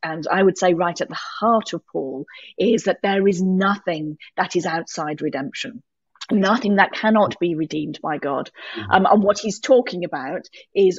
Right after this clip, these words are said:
Speaker 1: old creation, which will come to an end, and new creation, which will never come to an end.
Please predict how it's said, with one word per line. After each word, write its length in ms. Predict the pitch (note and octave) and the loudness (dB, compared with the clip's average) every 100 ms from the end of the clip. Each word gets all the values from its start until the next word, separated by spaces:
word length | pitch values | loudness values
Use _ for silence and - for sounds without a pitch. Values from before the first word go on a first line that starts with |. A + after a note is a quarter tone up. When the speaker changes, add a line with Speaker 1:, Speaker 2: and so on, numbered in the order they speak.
| - | 2
Speaker 1:
old 280 | B3+ D4+ B3 | 2 4 -2
creation, 600 | - E3+ D#3 D#3+ G3+ G#3 | -10 -10 -10 -10 -10 -4
which 200 | G3+ - | -4 -4
will 140 | F#3 | -8
come 240 | F3+ F3 E3+ | -8 -12 -14
to 80 | D#3+ | -14
an 100 | D#3 | -12
end, 340 | D#3 E3 G3 - _ _ | -12 -10 -10 -12 _ _
and 160 | G3 F#3+ F#3 | -4 -4 2
new 240 | F#3+ B3+ | 6 6
creation, 500 | B3 F3 E3+ F3 - | 4 0 0 0 -2
which 240 | F#3+ F#3 F#3 | -2 -4 -2
will 80 | |
never 320 | F#3 G3 E3 D#3 | 0 0 -2 -4
come 240 | - D#3+ | -8 -10
to 120 | - D#3 | -8 -8
an 80 | |
end. 340 | D3 C#3 C#3+ | -8 -10 -12